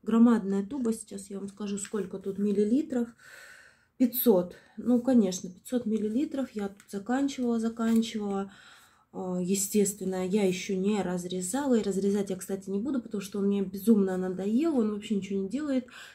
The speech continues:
Сейчас он вообще никак не увлажняет. Это, наверное, один из немногих продуктов, которые я не то что не разрезаю, там ещё остатки остаются, ещё всё выдавливается. Но даже не хочу ни на что наносить.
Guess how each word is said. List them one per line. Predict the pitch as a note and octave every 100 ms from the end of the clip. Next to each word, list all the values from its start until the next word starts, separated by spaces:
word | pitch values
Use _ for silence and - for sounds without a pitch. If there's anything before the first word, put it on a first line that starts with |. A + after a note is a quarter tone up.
| -
Сейчас | G3+ A3 G3
он | F#3+
вообще | F#3 F#3 - D#4
никак | C#4+ B3+ B3
не | B3
увлажняет. | A#3 A#3 A3+ A3+
Это, | A3 G3
наверное, | G3 G3 F#3+ F#3+
один | F#3 F#3+
из | F#3 F#3
немногих | A3 A3+ G#3+ F3 F#3 -
продуктов, | G3+ A3+ - A#3
которые | - A3 G3
я | G3
не | G3 G3
то | D#4
что | E4 A#3
не | F#3+
разрезаю, | F#3 F#3+ F#3+ F#3 F3
там | F3+
ещё | F3+ G3
остатки | G3 - F3 - E3
остаются, | E3 F3+ A#3 D#4+ G3
ещё | F#3+
всё | F3+ F#3+
выдавливается. | F3 G3+ C4+ A3 F3+ -
Но | G3
даже | F#3 F#3
не | G3
хочу | A3 A3 A3
ни | F3+
на | F3+
что | - F3
наносить. | E3+ F3 G3 C#4+ D#4